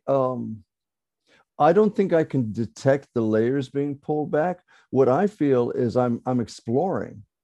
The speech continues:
and I'm finding all these new things, um,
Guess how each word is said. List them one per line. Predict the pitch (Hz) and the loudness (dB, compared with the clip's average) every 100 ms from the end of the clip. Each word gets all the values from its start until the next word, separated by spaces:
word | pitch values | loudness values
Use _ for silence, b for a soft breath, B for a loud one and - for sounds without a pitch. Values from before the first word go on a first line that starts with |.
| _ _ _ _ _ _ - | _ _ _ _ _ _ -6
and | 120 | -2
I'm | 117 | -2
finding | - 131 165 151 123 | 0 0 0 0 -2
all | - 131 151 | 0 0 2
these | 143 110 92 | -2 -2 -2
new | 110 139 | 0 -2
things, | 143 139 147 113 90 90 92 - - | -2 0 0 -2 -8 -12 -14 -8 -2
um, | 113 101 92 76 76 | 0 0 -2 -6 -12